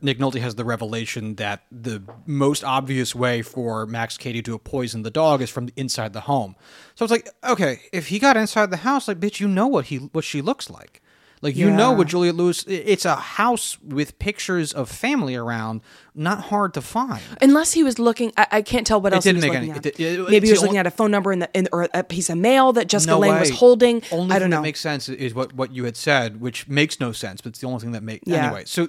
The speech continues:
Speaker 1: this, then the next scene is the phone call.
Speaker 2: Ugh, yeah.
Speaker 1: The next scene is Max Cady calling up, I, I, I guess calling the house and just hoping that <laughs> Ju-, Juliette Lewis answered, 'cause I doubt they gave her her own phone line.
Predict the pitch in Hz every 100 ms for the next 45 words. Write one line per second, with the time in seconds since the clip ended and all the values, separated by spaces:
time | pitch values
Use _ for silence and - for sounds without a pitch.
0 | 170 160 240 - - 143 151 131 127 139
1 | - - 294 285 120 117 117 - - -
2 | 131 123 - 104 95 82 57 - _ _
3 | - 175 180 160 - _ - - - _
4 | - 139 160 175 - 185 165 147 139 117
5 | 135 139 - 151 139 131 - 151 143 139
6 | 139 147 127 - - - _ _ 123 131
7 | 120 - _ - 160 143 _ - 139 135
8 | 151 196 - 196 185 165 131 113 139 127
9 | 127 107 - 131 127 123 120 - 135 107
10 | 117 127 - 160 - 143 156 147 151 127
11 | 139 113 107 175 - 320 294 - - _
12 | 139 123 131 135 127 120 120 117 113 123
13 | 110 98 120 98 95 - 117